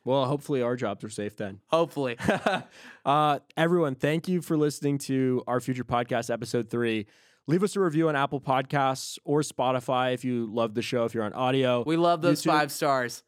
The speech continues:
Speaker 1: Yeah, we love the five stars, but what we like even more is a YouTube comment. Let us know what we can do better, stories you want us to cover.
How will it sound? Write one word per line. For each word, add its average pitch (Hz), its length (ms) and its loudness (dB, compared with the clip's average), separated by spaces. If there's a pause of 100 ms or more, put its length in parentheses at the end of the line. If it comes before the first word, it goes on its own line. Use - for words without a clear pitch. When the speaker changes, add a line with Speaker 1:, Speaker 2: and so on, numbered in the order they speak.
Speaker 1:
Yeah, 139 180 2
we 131 120 0
love 147 220 2
the 151 60 0
five 139 280 0
stars, 127 260 0
but 123 140 -2
what 131 240 -2
we 151 80 0
like 139 200 -2
even 123 160 -2
more 117 200 0
is 98 80 -4
a - 20 -8
YouTube 98 340 -8
comment. 92 360 -10
Let 143 120 2
us 175 120 -2
know 170 100 0
what 151 140 2
we 147 40 0
can 143 140 -2
do 131 100 0
better, 113 440 0
stories 143 320 0
you 127 80 0
want 117 200 0
us 117 120 -4
to 131 80 -4
cover. 120 460 0